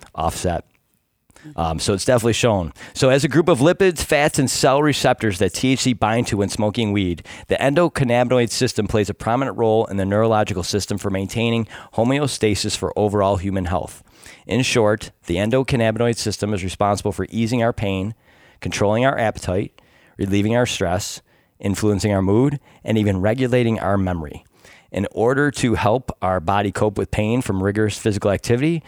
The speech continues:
our brain will naturally produce its own version of cannabinoids to stimulate the system during exercise. Just like taking a hit of marijuana, the natural cannabinoids will begin to circulate through your endocannabinoid system when you exercise to produce a high.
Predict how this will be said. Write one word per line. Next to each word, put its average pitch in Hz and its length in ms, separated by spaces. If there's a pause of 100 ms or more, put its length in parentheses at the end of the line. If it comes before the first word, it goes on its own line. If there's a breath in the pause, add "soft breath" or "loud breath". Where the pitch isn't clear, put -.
(280 loud breath)
our 90 100
brain 107 560
will 101 300
naturally 104 420
produce 107 400
its - 160
own 117 260
version 110 460
of 104 180
cannabinoids 92 760
to 95 80
stimulate 117 500
the 110 80
system 101 400
during 92 340
exercise. - 640 (380 loud breath)
Just 113 220
like 143 180
taking 127 400
a 101 60
hit 117 100
of 117 80
marijuana, 104 520 (260 loud breath)
the 95 80
natural 107 400
cannabinoids 113 560
will 123 160
begin 120 300
to 104 40
circulate 110 480
through 135 220
your 131 200
endocannabinoid 107 840
system 95 380
when 95 160
you 101 160
exercise 90 1040
to 92 160
produce 87 320
a 82 80
high. - 380